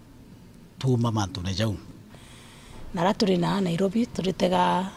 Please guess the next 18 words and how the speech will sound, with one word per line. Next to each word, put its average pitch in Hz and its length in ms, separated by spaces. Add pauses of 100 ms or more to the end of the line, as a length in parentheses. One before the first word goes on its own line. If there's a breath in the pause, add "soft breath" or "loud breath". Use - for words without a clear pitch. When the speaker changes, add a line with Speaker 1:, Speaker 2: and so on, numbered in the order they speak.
Speaker 2:
statistics - 640
yetu, 196 380 (600)
na 175 160
tukona 175 600
itibui 180 420
muno, 202 420 (800 loud breath)
muno 185 180
muno 185 380
ki 190 180
mantu 170 340
jara 190 160
jari 190 200
thatu 202 220
twaraireia. 160 800 (680 loud breath)
Ah, 185 260
kuma 226 360
mweri 196 260
jwa 202 560